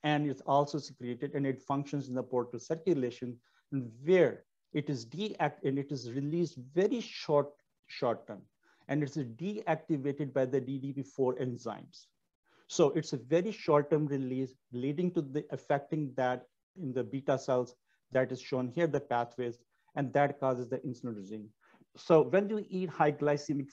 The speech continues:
food, the insulin is secreted, the blood glucose get high first, and it does, it, there's a delay in the stimulation of the beta hormones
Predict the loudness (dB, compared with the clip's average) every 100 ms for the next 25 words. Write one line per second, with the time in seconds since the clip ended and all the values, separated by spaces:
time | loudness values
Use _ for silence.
0 | -10 -2 2 2 -2 _ _ _ -16 -2
1 | -2 0 -2 0 0 0 0 -4 -8 -6
2 | -4 0 0 -2 -4 -4 -4 2 2 2
3 | 0 0 0 2 2 -2 -4 0 0 -2
4 | -18 -4 0 0 -2 0 0 0 _ _
5 | _ _ _ -2 -2 -2 -2 4 4 4
6 | 0 -2 0 0 0 -2 0 2 2 4
7 | 4 2 -6 _ _ _ _ -2 0 0
8 | -2 -2 -2 0 2 2 2 0 -2 -2
9 | -6 -8 -8 -4 -4 -2 -6 -8 -14 -20